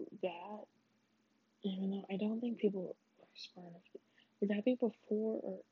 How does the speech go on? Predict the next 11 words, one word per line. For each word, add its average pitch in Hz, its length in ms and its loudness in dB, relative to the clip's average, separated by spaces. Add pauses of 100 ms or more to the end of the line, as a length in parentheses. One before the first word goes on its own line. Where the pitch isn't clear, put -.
(120)
after? 180 640 -8 (1500)
I 285 40 6
think 330 140 6
every 247 180 6
time 254 120 8
we 233 60 8
move 233 200 6
planets, 220 360 6
we, 202 80 6
like, 196 180 4
wipe 196 440 0